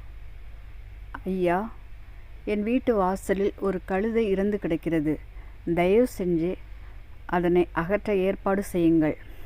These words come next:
நகராட்சி அலுவலகத்தில் ஃபோனை எடுத்தவர் நக்கலாக சொன்னார்,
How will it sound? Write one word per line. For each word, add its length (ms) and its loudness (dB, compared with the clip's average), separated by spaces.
நகராட்சி 640 4
அலுவலகத்தில் 720 2
ஃபோனை 300 4
எடுத்தவர் 480 0
நக்கலாக 640 0
சொன்னார், 520 0